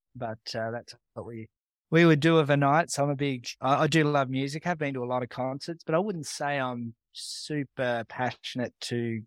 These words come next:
go to concerts. I just go to it because I like it.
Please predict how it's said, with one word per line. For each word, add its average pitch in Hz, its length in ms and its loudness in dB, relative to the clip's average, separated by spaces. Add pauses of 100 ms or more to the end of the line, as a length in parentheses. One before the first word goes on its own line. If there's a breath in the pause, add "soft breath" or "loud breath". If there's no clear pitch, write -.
(100)
go 117 160 -2
to 113 80 -8
concerts. 147 600 -6 (220)
I 107 40 -18
just 110 180 -12
go 113 180 -4
to 113 160 -12
it 113 60 -14 (220)
because 110 200 -14
I 110 80 -4
like 110 300 -6
it. - 80 -20